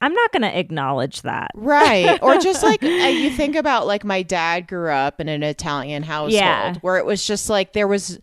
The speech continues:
Speaker 2: the only thing you restricted is, uh, meat. You ate fish on Fridays
Speaker 1: Yeah.
Speaker 2: because of Catholicism.
Speaker 1: Mm-hmm.
Speaker 2: So, and also, like, his parents struggled to put food on the table. So why would someone choose,
Speaker 1: Yeah,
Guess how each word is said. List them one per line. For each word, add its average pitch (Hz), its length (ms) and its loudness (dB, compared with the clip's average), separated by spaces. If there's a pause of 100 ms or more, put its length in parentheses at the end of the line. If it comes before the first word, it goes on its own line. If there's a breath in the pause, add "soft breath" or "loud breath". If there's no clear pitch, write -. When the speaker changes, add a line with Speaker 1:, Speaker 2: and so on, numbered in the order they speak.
Speaker 2:
the 220 140 -2
only 226 280 0
thing 240 200 -4
you 202 100 -2
restricted 180 920 -2
is, 160 500 -2
uh, 151 260 -2
meat. 180 460 -4
You 180 180 -2
ate 170 160 -2
fish 185 240 -6
on 156 160 -2
Fridays 175 340 -2
Speaker 1:
Yeah. 180 340 2
Speaker 2:
because 175 360 -8
of 156 200 -8
Catholicism. 180 720 0 (260)
Speaker 1:
Mm-hmm. 202 160 2 (260 loud breath)
Speaker 2:
So, 208 680 2 (200)
and 208 460 -2 (100)
also, 202 640 2
like, 175 300 -2
his 185 200 -4
parents 175 800 -4 (180)
struggled 165 580 -2
to 185 120 -6
put - 260 -8
food 196 240 0
on 180 140 -2
the 147 100 -4
table. 160 320 -6
So 214 180 0
why 226 280 0
would 247 200 -2
someone 190 460 -2
choose, 277 380 -4
Speaker 1:
Yeah, 165 440 2